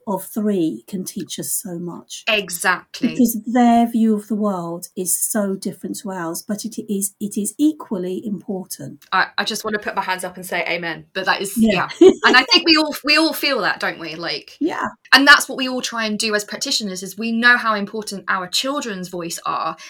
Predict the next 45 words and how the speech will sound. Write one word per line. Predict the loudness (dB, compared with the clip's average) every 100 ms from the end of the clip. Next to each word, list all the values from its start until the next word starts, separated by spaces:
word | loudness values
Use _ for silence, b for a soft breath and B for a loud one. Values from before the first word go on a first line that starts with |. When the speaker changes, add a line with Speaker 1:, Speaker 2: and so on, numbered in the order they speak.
| B 4
Speaker 2:
and | 4 0
we | -4 -6
spend | -8 -6 -6
so | -4 -6
much | -6 -6 -6 -8
time, | -10 -8 -8 -10 -2
you | 2
know, | 2
whether | 2 -2
it's | -4
through | -6 -8 2
planning, | 6 6 4 -4
whether | -8 -6 -6
it's | -6
through, | -10 -8 -6 -4 -6 -6
you | -4
know, | -4 -4 -4
other | -4 -4
things | -6 -8 -8
that | -10
we | -10 -4
do, | -2 0 -2
that | 0 -2 -2 b b -4
we | -4
put | -4 -6
our | -4
children's | -4 -6 -6 -8
voices | -4 -4 -4 -8
first. | -6 -8 -2
They | -2
are | -2 -6
heard. | -6 -4 -4 -6 -14
But | -12
guess | -10 -8
what? | -6 -8 -8
We | 2
gotta | 4 6
do |
it | 6
for | 8
us | 8 8
as | 2 8
well. | 10 10 8
It's |
so | 4